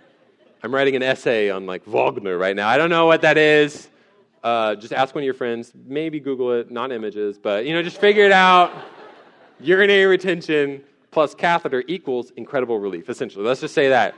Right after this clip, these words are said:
You're blocked up, you get this thing, you're no longer blocked up. You're feeling good. And that's a thing, that's a need that she says, "You know what? Honestly, when I see, when I see the relief that <laughs> people feel,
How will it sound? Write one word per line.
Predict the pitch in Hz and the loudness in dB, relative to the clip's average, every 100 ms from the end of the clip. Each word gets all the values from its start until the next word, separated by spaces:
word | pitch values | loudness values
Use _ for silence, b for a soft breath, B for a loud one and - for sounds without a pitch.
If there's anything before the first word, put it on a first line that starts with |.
| 123 | -8
You're | |
blocked | 117 160 202 208 180 | 0 4 4 4 2
up, | 170 165 131 | 2 0 -6
you | |
get | 139 165 | -6 -4
this | 170 160 | -4 -2
thing, | 160 151 151 b b _ | -2 -2 -4 b b _
you're | 113 | -6
no | 135 | -2
longer | 151 170 | 0 2
blocked | 170 175 180 | 4 4 4
up. | 214 190 - b b b - | 4 2 0 b b b -12
You're | 117 | -4
feeling | 151 139 | -2 0
good. | 135 139 120 87 _ _ _ b b _ _ | 2 2 2 -2 _ _ _ b b _ _
And | 151 180 | -2 2
that's | 214 269 | 2 2
a | 262 247 | 0 0
thing, | 302 302 | 0 2
that's | 180 185 | 0 0
a | 214 | 0
need | 208 240 302 190 | 0 0 0 -2
that | 156 | -6
she | |
says, | 170 175 | -10 -4
"You | 180 | 0
know | 190 | 2
what? | 247 170 | 0 2
Honestly, | 175 220 262 277 269 B | 0 0 -2 -4 -4 B
when | - 180 | -2 0
I | 175 | 0
see, | 160 - 226 240 | -2 -6 -6 -6
when | 202 160 165 | -8 -8 -6
I | 147 | -8
see | 190 | -6
the | 180 | -4
relief | 139 131 143 202 247 - | -2 -2 -4 -4 -4 -6
that | 208 180 | -8 -6
<laughs> | |
people | 202 196 175 | -4 -4 -6
feel, | - 151 104 | -6 -4 -4